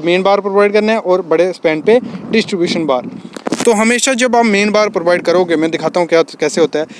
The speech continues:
पहले जो, जैसे मैंने कहा एक सौ पैंतीस का center रहेगा, पहले आपको जो simple main bar होगा वो आपको provide कर देना है। ये देखो जैसे हमने डाल दिया, ये beam के अंदर जाएगा, ये देखो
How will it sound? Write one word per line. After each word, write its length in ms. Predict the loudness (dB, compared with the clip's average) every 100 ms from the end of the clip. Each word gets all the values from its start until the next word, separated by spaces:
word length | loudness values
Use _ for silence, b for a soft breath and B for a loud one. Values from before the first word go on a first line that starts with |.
| B B
पहले 260 | 2 2 2
जो, 380 | 6 6 4 0 _ -4
जैसे 240 | -2 0
मैंने 160 | -2 0
कहा 160 | 0
एक 140 | 0 -2
सौ 100 | -4
पैंतीस 380 | -2 -2 -4 -2
का 100 | -2
center 280 | -2 -2
रहेगा, 340 | 0 0 -4 -8 B B B
पहले 240 | 0 2
आपको 280 | 2 0 0
जो 100 | -2
simple 360 | 0 -2 2 2
main 220 | 2 2
bar 180 | 2 2
होगा 280 | 2 0 -2 b b b b
वो 140 | 0
आपको 240 | 2 0 0
provide 240 | 2 4
कर 140 | 2
देना 200 | 2 0
है। 100 | 2
ये 60 | 2
देखो 200 | 2 2
जैसे 220 | 2 2
हमने 160 | 0 2
डाल 180 | 2 2
दिया, 120 | 2
ये 100 | 2
beam 300 | 2 0 2
के 160 | 2
अंदर 360 | 0 0 0 0
जाएगा, 360 | 0 -2 -4 -12 -6
ये 60 | -4
देखो 260 | -2 -6